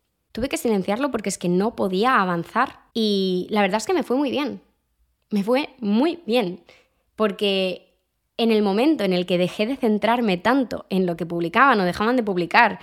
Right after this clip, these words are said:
en lo que hacían o dejaban de hacer, tuve más tiempo para centrarme en lo que yo quería publicar, en lo que yo quería hacer, en lo que yo quería conseguir. Así que sí, es muy importante donde tú tienes centrada tu atención.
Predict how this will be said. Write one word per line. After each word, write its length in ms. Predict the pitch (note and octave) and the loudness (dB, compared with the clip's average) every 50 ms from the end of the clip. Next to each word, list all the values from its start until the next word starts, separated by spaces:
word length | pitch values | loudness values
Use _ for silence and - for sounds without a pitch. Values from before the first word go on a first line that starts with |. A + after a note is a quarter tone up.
| - - - - - | -16 -20 -20 -8 -2
en 100 | F#3 F#3+ | 0 0
lo 80 | F#3 | 0
que 80 | F3+ F3+ | 0 -2
hacían 240 | E3 - C4+ D4+ D4 | -2 0 0 0 2
o 60 | A3 | 2
dejaban 320 | F#3 F3 - - B3 D4+ | 0 0 0 0 2 2
de 60 | C#4+ A3+ | 2 0
hacer, 400 | G3+ - - C#4 C4 C4+ D#4+ - - _ _ _ _ _ _ _ _ _ | 0 -2 -2 -2 -2 -2 -4 -8 -14 _ _ _ _ _ _ _ _ _
tuve 280 | - - C#4+ B3 G3+ G3 | 0 0 2 2 2 2
más 360 | G3+ A#3 D4 D4 - - _ | 0 0 -2 -2 -6 -8 _
tiempo 520 | - D4+ D4+ D4 C4 C#4 B3 B3+ D#4+ D#4+ - | -2 0 2 2 2 0 -2 -4 -4 -2 0
para 200 | G3+ F#3+ F#3 F3 | 0 0 0 -2
centrarme 640 | - F3+ F3+ F3+ G#3 G#3+ A#3 B3 C4+ D4+ D#4+ - - | -4 -4 -2 0 0 0 0 0 -2 -4 -4 -4 -4
en 140 | G#3 G3 F#3+ | -2 0 0
lo 100 | F#3 F#3 | -2 -2
que 140 | F3+ E3+ | -4 -4
yo 160 | E3+ A3+ C4+ C4+ | -2 -2 -2 -2
quería 260 | D4 C4+ C4+ C4+ C4 | -2 -2 -2 -2 -2
publicar, 600 | - C4 B3+ C4 B3+ - G3+ G3 G3 - - _ _ _ | -2 -4 -4 -4 -2 -2 -2 -2 -2 -4 -12 _ _ _
en 140 | G#3 G3 F#3 | -2 -2 -2
lo 80 | F3 F3+ | -2 -4
que 160 | - F3 E3 | -8 -8 -6
yo 120 | F3+ G#3+ | -6 -6
quería 280 | G#3 B3 A3 A3+ A3+ G#3+ | -4 -4 -4 -2 -4 -4
hacer, 340 | G#3+ - G3 F3+ E3+ F3 - - - _ _ _ | -6 -6 -6 -8 -8 -8 -14 -20 -20 _ _ _
en 100 | B3 B3 | -2 -2
lo 80 | A#3+ A3+ | -2 -2
que 120 | - F3+ | -4 -4
yo 120 | E3 F#3 G3 | -4 -4 -4
quería 240 | - D4+ D#4+ D4 | -4 -4 -4 -4
conseguir. 640 | - G#3+ F3+ - - E3+ E3+ G#3+ D4+ D#4 - - - _ _ _ _ _ _ _ _ _ _ _ | -4 -6 -6 -6 -6 -6 -4 -4 -4 -4 -6 -12 -20 _ _ _ _ _ _ _ _ _ _ _
Así 200 | - A3+ G#3 G#3+ | -2 0 0 0
que 140 | F#3+ G#3 G3 | 0 0 -2
sí, 300 | F3+ C4 - - _ _ - | -2 -4 -6 -8 _ _ -8
es 160 | A#3+ G#3+ G3+ | -6 -2 0
muy 380 | G#3+ G#3+ A3+ A#3+ B3+ C#4+ D#4+ | 0 0 2 2 2 2 2
importante 840 | E4+ D#4 B3+ A3+ G3+ G3+ - A3 A3 G#3+ G3+ G#3+ G#3+ C#4+ D#4+ - _ _ | 2 2 2 0 -2 0 0 0 0 0 0 -2 -2 -4 -6 -12 _ _
donde 240 | - A3 A3 A3 G#3+ | -2 0 0 2 0
tú 240 | G#3+ - B3+ C4 C#4 | 0 -2 -6 -6 -6
tienes 600 | C4+ - A3+ A3 A3 A3 A#3+ D4+ - - - - _ | -6 -4 -2 -2 0 0 -2 -4 -6 -10 -14 -16 _
centrada 420 | - B3 A#3 A3 G#3+ F#3+ G3 A3 | -2 -2 0 2 2 2 2 2
tu 80 | A3 A3+ | 2 0
atención. 480 | G#3 G3 F3 E3 - - F#3 - - | -2 -2 -4 -4 -4 -8 -10 -10 -10